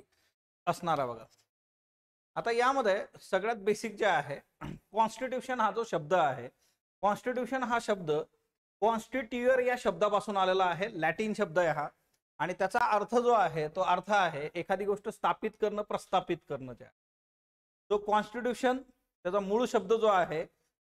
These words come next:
तर <clears throat> ते आहे कॉन्स्टिट्युअर, लॅटिन शब्द जे आहे, स्थापित किंवा प्रस्थापित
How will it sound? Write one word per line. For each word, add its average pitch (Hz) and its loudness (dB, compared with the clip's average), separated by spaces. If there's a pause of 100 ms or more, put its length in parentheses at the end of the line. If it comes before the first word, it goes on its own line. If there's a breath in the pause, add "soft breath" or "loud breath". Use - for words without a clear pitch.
तर 220 6 (160)
<clears throat> - -12
ते 196 2
आहे 180 0 (480)
कॉन्स्टिट्युअर, 190 0 (420)
लॅटिन 170 0
शब्द 175 -4
जे 170 -2
आहे, 156 0
स्थापित 170 -2 (100)
किंवा 156 2 (480)
प्रस्थापित 220 0